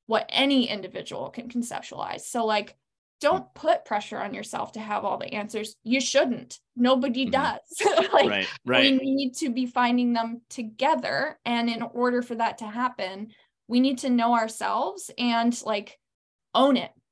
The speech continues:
Speaker 1: uh, and be
Speaker 2: Mm-hmm.
Speaker 1: honest about it and expect that of one another. Um, yeah.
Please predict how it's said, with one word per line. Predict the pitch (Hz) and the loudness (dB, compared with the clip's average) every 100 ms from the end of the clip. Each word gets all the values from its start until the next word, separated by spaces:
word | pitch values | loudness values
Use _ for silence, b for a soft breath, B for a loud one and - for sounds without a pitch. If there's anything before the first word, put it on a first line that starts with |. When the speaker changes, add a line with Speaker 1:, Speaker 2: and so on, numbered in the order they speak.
| _ | _
Speaker 1:
uh, | 233 214 | 0 2
and | 214 | 0
be | 233 | 2
Speaker 2:
Mm-hmm. | 233 | 4
Speaker 1:
honest | 226 240 240 | 4 2 -2
about | - - - | -6 -6 -6
it | - - _ | -8 -10 _
and | 220 208 202 208 - - - | -8 -6 -6 -8 -10 -10 -12
expect | 220 - 214 214 - | -12 -8 -6 -6 -2
that | 202 - | -2 -2
of | - - | -6 -6
one | - - | -8 -6
another. | - - - - - - | -8 -8 -8 -10 -12 -16
Um, | - - 254 247 - - | -12 -10 -6 -6 -8 -10
yeah. | 226 180 | -6 -6